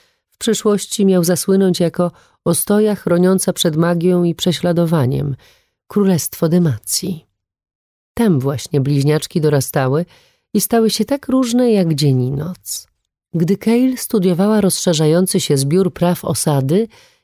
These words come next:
ciemnowłosa Morgana zaczęła martwić się nieufnością osadników wobec nowo przybywających.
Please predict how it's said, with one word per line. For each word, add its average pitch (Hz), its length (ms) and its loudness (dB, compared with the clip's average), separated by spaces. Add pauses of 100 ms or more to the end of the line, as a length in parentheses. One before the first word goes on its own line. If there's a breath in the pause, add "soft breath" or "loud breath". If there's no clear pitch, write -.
ciemnowłosa 226 640 0
Morgana 208 500 0
zaczęła 214 360 0
martwić 202 580 -2
się - 180 0
nieufnością 202 720 2
osadników 190 880 0
wobec 185 380 -2
nowo 185 280 2
przybywających. 147 1200 -2